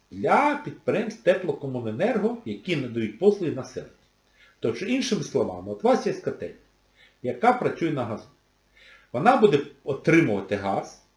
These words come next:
по ціні, ну, майже вісім гривень, там сім гривень, по-моєму, сімдесят копійок, ну, щось типу. Ну, тобто, така ж ціна, як і раніше.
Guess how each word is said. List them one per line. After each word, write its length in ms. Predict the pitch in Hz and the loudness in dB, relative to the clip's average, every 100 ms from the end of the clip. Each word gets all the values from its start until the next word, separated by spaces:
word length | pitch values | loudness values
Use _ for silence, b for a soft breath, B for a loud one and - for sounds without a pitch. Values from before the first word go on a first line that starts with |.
| _ _ - | _ _ -6
по 100 | 143 | -6
ціні, 560 | - 175 175 151 120 226 | -4 -4 0 0 -2 -6
ну, 100 | 262 | -2
майже 340 | 220 175 147 | 0 2 0
вісім 500 | 135 120 139 139 123 | -2 -8 -8 -6 -4
гривень, 240 | 107 98 | -2 -4
там 240 | 78 104 101 | -4 -10 -8
сім 300 | - 160 123 - | -4 -4 -6 -10
гривень, 560 | 113 185 214 180 147 - _ _ _ _ _ _ _ _ _ _ _ _ _ _ _ _ - | -10 -4 -2 -2 -8 -12 _ _ _ _ _ _ _ _ _ _ _ _ _ _ _ _ -8
по-моєму, 260 | 175 160 | -4 -2
сімдесят 420 | 127 143 123 - - | -4 -6 0 0 0
копійок, 420 | - 180 143 107 | -8 -8 -8 -8
ну, 100 | 208 | -12
щось 260 | - 107 - | -12 -14 -16
типу. 220 | 107 - | -16 -8
Ну, 120 | 160 208 | 2 6
тобто, 340 | 202 190 170 | 6 6 4
така 260 | 175 - 202 | 4 4 4
ж 100 | - | 2
ціна, 180 | 160 | -2
як 140 | 147 - | 0 0
і 20 | |
раніше. 380 | 107 80 - | -4 -6 -18